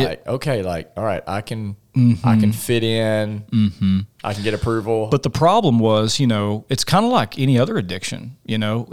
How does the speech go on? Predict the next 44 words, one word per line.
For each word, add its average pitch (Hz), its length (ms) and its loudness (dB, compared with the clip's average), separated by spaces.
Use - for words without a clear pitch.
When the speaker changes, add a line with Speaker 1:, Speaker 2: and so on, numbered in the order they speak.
Speaker 2:
n-, 120 200 -2
it's 120 280 -10
never 131 240 2
enough. 104 520 -4
So - 240 -2
the 98 100 -8
pranks 147 560 -4
had 110 260 -2
to - 160 -8
increase. - 640 -4
Speaker 1:
Oh, 87 60 -12
they 80 40 -18
went 90 160 -20
up. 90 240 -16
Speaker 2:
The 117 80 -4
shenanigans 120 720 2
had 101 160 -4
to 104 120 -6
increase 101 480 -4
until 113 240 -2
eventually 107 580 0
it 101 100 -6
literally 135 440 0
almost 113 380 0
ruined 107 160 0
my 92 80 -2
life. 98 400 -2
I 120 40 0
mean, 110 160 0
'cause 104 120 -4
I 123 80 2
got 135 160 -4
kicked - 160 -4
out 127 100 0
of 104 60 -8
college 127 400 0
a 98 60 -4
second - 400 0
time. 120 320 0
Now 127 160 2
I'm 143 80 2
a 101 40 -2
college 120 600 -2
dropout, 113 600 -2